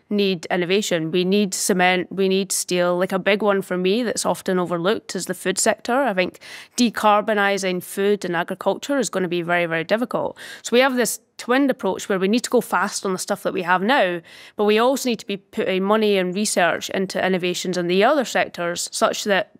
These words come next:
by twenty forty or twenty fifty, we have affordable solutions for those sectors as well. I think the rich countries have a few responsibilities. One, they need to get domestic emissions down.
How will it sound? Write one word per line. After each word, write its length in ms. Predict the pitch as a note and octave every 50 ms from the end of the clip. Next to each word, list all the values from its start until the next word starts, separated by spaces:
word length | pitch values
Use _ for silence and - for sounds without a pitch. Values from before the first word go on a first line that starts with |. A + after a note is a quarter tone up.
| _
by 220 | - - G3 F#3+ F#3+
twenty 280 | F#3+ - A3 G#3 F#3+
forty 320 | F#3 - G#3+ G#3+ - - F3+
or 60 | F3
twenty 240 | - - G3 F#3+ G3
fifty, 320 | - C#4 D4+ - - G3
we 140 | F3+ F3+ F3+
have 320 | - - G3 G3+ G3+ G#3
affordable 520 | G3 G3 - - G#3 G#3 F#3+ F3+ F3 F3+ F3+
solutions 500 | - - F#3+ F3+ - - F3 F3 E3+ -
for 160 | - - F3
those 180 | F3 F3+ E3+
sectors 400 | - - - - _ - E3+ E3
as 140 | E3 D#3+ E3
well. 280 | - - - - - - _ _ _ _ _ _
I 60 | -
think 240 | A3 G3 F#3 - - - - - - - _
the 80 | G#3+
rich 180 | A3 B3 - -
countries 300 | - B3 G#3+ A#3 G#3+ -
have 240 | - G3+ F#3 F3 E3
a 60 | E3+
few 460 | - - - - - G3 F#3+ G3+ G#3
responsibilities. 640 | G3+ G#3 - A3 A3+ A3+ - - A3+ A#3 B3 C#4 B3
One, 260 | F#3+ A3 B3+ C#4 C4 A#3+ -
they 120 | G3+ A3
need 180 | G#3+ G#3 A3+ F#3
to 60 | -
get 180 | G3+ F#3 - -
domestic 380 | F3 E3 D#3+ D#3+ - G2+ -
emissions 640 | - E3 E3+ E3 - F3 E3+ E3 D#3+ E3 - - _ _ _ _ _
down. 360 | - D#3 D3 D#3 F3+ G#3+ A#3